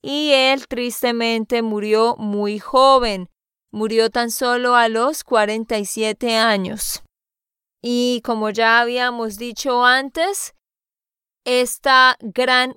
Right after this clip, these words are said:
Colombia se disolvió un poco después de que él muriera. Y ahí fue cuando, pues, ya no se llamó más la Gran Colombia, sino cada país era llamado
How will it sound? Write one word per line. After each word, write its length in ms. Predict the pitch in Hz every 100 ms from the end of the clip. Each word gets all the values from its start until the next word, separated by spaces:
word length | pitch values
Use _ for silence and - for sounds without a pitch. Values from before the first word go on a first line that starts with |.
| -
Colombia 800 | 262 254 247 247 247 233 247 262
se 280 | - - 220
disolvió 920 | 202 226 - 247 233 196 226 220 226 - _ _ _ -
un 160 | 320 294
poco 360 | 285 262 262
después 720 | 240 214 - 226 220 214 - _ _ -
de 300 | 190 226 214
que 600 | - 220 202 196 196 -
él 400 | 220 214 208 208
muriera. 920 | 214 214 214 220 220 226 220 196 214 _ _ _ _ -
Y 140 | 220
ahí 200 | 220 214
fue 260 | 202 233 226
cuando, 680 | - 240 226 220 208 196 190 _ _ _ -
pues, 260 | 208 196
ya 160 | 220 214
no 120 | 220
se 200 | 220 226
llamó 320 | 220 214 208
más 400 | 214 226 226 240
la 160 | 226 214
Gran 220 | 214 214
Colombia, 680 | - 233 254 285 247 254 311 _ _ _ _
sino 480 | - 233 220 208 190
cada 320 | - 220 208 214
país 480 | 226 220 240 240
era 420 | - 208 202 202 -
llamado 640 | 214 196 196 196 196 202